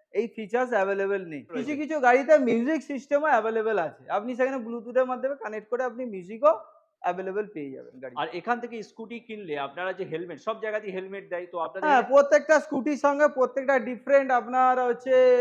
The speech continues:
Speaker 1: এখানে প্রাইস আছে প্রত্যেকটা গাড়ির সঙ্গে। কোনো গাড়ির সঙ্গে আপনার হেলমেট আছে, কোনো গাড়ির সঙ্গে ট্রলি ব্যাগ আছে। এটা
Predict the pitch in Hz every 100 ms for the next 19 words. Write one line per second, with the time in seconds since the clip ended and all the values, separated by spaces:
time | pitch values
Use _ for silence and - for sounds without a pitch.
0 | 240 226 220 226 247 - 220 226 240 233
1 | 220 240 233 226 226 214 233 208 220 214
2 | 220 220 226 - _ - 226 240 233 226
3 | 233 240 233 247 233 226 240 214 202 226
4 | 233 226 214 233 226 _ _ - 220 233
5 | 214 208 220 233 240 202 202 202 240 214
6 | 226 233 220 220 214 214 _ _ - 247
7 | 285